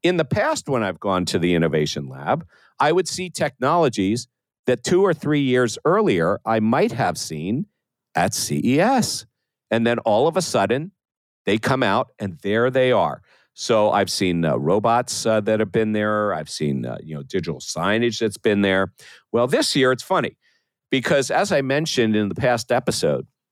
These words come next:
I went and visited C E S about a week before going to N R F in New York. And it's always, it's always that way. So you, I always call it a tale of two cities because you get to go to Las Vegas the first week of the year, and then the second week of the year or the third week of the year,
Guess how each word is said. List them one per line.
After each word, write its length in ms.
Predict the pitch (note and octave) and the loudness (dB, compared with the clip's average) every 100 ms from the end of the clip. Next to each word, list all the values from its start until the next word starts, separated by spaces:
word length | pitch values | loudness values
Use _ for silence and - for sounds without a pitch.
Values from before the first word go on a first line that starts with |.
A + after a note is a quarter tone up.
| - | -2
I 80 | G#2+ | 2
went 240 | A#2 D3+ | 2 2
and 100 | D#3 | 2
visited 400 | A#2+ C#3+ A#2+ G2+ | 2 2 2 0
C 360 | - A#2 G#2 A#2+ | -2 -2 0 2
E 40 | |
S 200 | B2+ A2+ | 2 0
about 180 | - F#2+ | 0 2
a 60 | F#2 | 2
week 240 | B2+ - | 0 -2
before 340 | G#2+ D#3+ F#3 | -4 0 0
going 280 | D3 G2+ F#2 | 2 0 0
to 60 | F2+ | -2
N 140 | F2+ | 0
R 120 | E2+ | 0
F 180 | E2+ D#2+ | 0 0
in 80 | D2 | 0
New 80 | D2 | 0
York. 280 | C2+ B1 - _ _ _ | -2 -6 -14 _ _ _
And 100 | F#2+ | -2
it's 140 | F2+ A#2+ | 0 2
always, 380 | A2+ G2+ - - _ | 2 2 -2 -12 _
it's 140 | - C3+ | -6 0
always 320 | C#3 A#2+ F#2 | 2 2 0
that 220 | F#2 E2+ | -2 0
way. 240 | G2 E2+ D#2 | 0 0 -2
So 160 | - | 0
you, 160 | F#2 F2 - - | 0 0 -8 -6
I 140 | - D#3 | 0 2
always 220 | F3 D3+ | 2 0
call 220 | - B2 | 0 0
it 80 | G2 | 0
a 60 | E2+ | -4
tale 360 | - A#2 G2 | -4 -2 -2
of 80 | E2 | -4
two 180 | - F#2 | -4 -4
cities 460 | - F#2+ D#2+ - | 0 -2 -2 -6
because 400 | - F2 E2+ E2 - - - | -8 -4 -2 -2 -6 -10 -4
you 80 | G#2 | 0
get 180 | D3+ D3+ | 0 0
to 60 | |
go 140 | C#3+ C3+ | 0 0
to 60 | |
Las 260 | A2+ G#2 - | 0 -2 -2
Vegas 460 | A#2+ B2+ G#2 F#2+ | -2 0 -2 -4
the 100 | - | -4
first 340 | E2 F3+ G#2+ A2+ | 0 0 0 -4
week 180 | G2 F2 | -8 -8
of 100 | E2 | -10
the 60 | |
year, 240 | E2 F2 F#2+ | -6 -2 0
and 120 | G2 | 0
then 140 | A#2+ | 0
the 80 | A2+ | -2
second 360 | E2+ E3 F3 B2+ | 0 -2 0 -2
week 220 | G2+ F#2 | -2 -2
of 80 | E2 | -4
the 80 | E2+ | -2
year 160 | F#2+ | 0
or 80 | E2+ | 0
the 80 | E2 | 0
third 260 | - D#3 | 0 0
week 200 | A2+ F#2+ | 0 -4
of 80 | F2 | -6
the 60 | E2 | -6
year, 200 | F2+ | -6